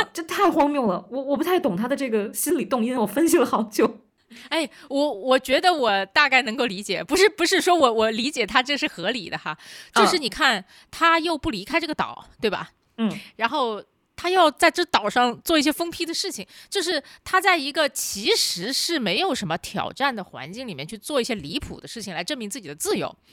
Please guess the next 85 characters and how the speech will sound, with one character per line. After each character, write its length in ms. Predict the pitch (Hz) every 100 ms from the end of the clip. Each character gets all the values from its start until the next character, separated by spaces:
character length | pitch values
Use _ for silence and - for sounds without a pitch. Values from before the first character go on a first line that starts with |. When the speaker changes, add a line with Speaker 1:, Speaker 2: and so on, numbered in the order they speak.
| _ _ _ _
Speaker 1:
嗯。 400 | 190 170 151 - -
Speaker 2:
你 100 | 277
明 160 | 269
白 100 | 311
吗？ 120 | 285
就 100 | 277
是 240 | 330 330 -
你 80 | 247
看 180 | 294 330
去 120 | 339
到 160 | 339 269
那 80 |
一 160 | 277 262
个 140 | 302
更 160 | 302 330
大 180 | 359 320
的 80 | 180
地 160 | 202
方， 240 | 170 170 185 - - -
他 200 | - 370
那 120 | 370
点 140 | 233
儿 40 | 180
才 280 | - 160 226
华 180 | 214
算 220 | 180 330 247
什 220 | - -
么？ 160 | 143 143
他 160 | 294 - _ _
应 100 | 262
该 100 | 302
也 140 | 277 220
五 140 | 185
六 100 | 226
十 60 | 202
岁 200 | 247 196
了， 100 | 143
对 100 | 165
不 60 |
对？ 100 | - - _ _ _ -
他 120 | 370 320
内 180 | 392 285
心 180 | 339
深 160 | 330 359
处 160 | 370 311
不 260 | - 370
想 300 | - 170 196
选 260 | - 175 156
择 220 | 160 165
去 160 | - -
往 140 | 180
更 180 | 262 226
大 160 | 226
的 60 | 180
世 160 | - 185
界， 160 | 190
在 100 | 220
那 100 | 208
个 60 | 202
大 160 | 247
的 80 | 196
世 160 | - 214
界 140 | 196
里 100 | 175
面 180 | 165 165
去 120 | 208
做 200 | 190 240
一 80 | 202
点 140 | 165
什 80 | 170
么 80 | 165
样 80 | 185
的 80 | 180
事 140 | 208
情， 120 | 190
或 140 | 202 339
者 60 |
哪 160 | 269 175
怕 160 | 320
你 100 | 262
不 100 | -
需 120 | 285 330
要 100 | 277
在 100 |
那， 80 | 277